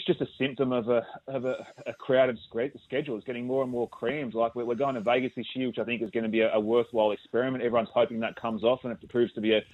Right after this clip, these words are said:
a really long-term play. But when you do that, you need to start the season another, another week earlier. Um, obviously, clubs wanna have their trial games. We've got this new, well, not new, it started last year, this pre-season challenge now, which goes over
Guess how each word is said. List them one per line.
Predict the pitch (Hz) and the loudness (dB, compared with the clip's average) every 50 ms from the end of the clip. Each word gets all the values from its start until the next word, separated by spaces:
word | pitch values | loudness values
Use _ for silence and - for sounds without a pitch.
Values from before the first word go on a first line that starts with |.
| - - - - - - _ | -20 -20 -20 -20 -20 -6 _
a | 110 | 2
really | 113 123 127 123 120 | 6 6 6 6 6
long-term | 117 117 123 123 123 120 - 131 117 117 110 | 6 4 4 4 2 -2 -4 -4 -4 -4 -4
play. | - 120 123 135 139 | 0 2 4 4 4
But | 131 135 123 | 2 0 -4
when | 139 131 | -2 -2
you | 123 110 | -2 -4
do | 95 123 139 165 160 | -2 0 0 2 2
that, | 120 104 101 98 - | 2 2 0 -2 -4
you | - 113 120 127 | -10 -8 -6 -6
need | 135 | -4
to | 123 117 | -6 -6
start | - _ 127 123 - - | -2 _ 2 2 2 2
the | - - - | -6 -4 0
season | 117 120 127 113 117 | 0 0 2 0 -2
another, | 110 110 113 120 120 120 | -2 -2 0 0 0 0
another | 117 117 87 113 117 113 117 | -2 -2 -4 -2 0 0 2
week | 110 107 107 101 - - | 2 2 0 -2 0 0
earlier. | 113 127 135 139 135 139 139 139 135 - _ _ _ _ _ _ - | 2 2 4 4 4 4 4 2 2 0 _ _ _ _ _ _ -6
Um, | 107 107 113 | -6 -6 -2
obviously, | 120 139 127 - - 110 | -2 -2 -2 -2 -8 -10
clubs | - - 135 127 123 110 | -6 0 0 2 2 0
wanna | 120 120 113 | -2 -6 -4
have | 113 113 107 107 | -4 -4 -2 -2
their | 107 98 | -4 -4
trial | - - 120 120 120 120 | -2 0 4 6 6 6
games. | 110 120 117 120 120 120 107 | 4 0 -2 -2 -4 -4 -6
We've | 117 101 | -6 -4
got | 90 131 123 | -2 -2 -2
this | 110 104 - 113 | -2 -6 -6 -6
new, | 120 123 127 127 120 113 104 - | -4 -2 0 0 0 0 -4 -6
well, | - 104 98 | -8 -8 -6
not | 104 113 113 - 104 | -4 -4 -4 -4 -2
new, | 104 113 117 | 0 0 0
it | 107 - | 0 0
started | _ 127 117 117 107 107 | _ 4 6 6 6 4
last | 104 104 98 - - | 2 2 2 0 -4
year, | 117 107 | -4 -4
this | 104 - _ | -6 -8 _
pre-season | - - 131 127 113 - 131 113 98 101 95 | -2 0 0 0 0 -2 -4 -2 -2 -6 -8
challenge | - - 110 113 123 127 127 117 | -6 -4 -2 -2 -2 -2 -4 -6
now, | 123 123 127 131 131 | -6 -2 0 2 2
which | 120 113 104 - | 2 0 -4 -2
goes | - 117 117 107 113 | 0 0 0 0 0
over | 101 | -4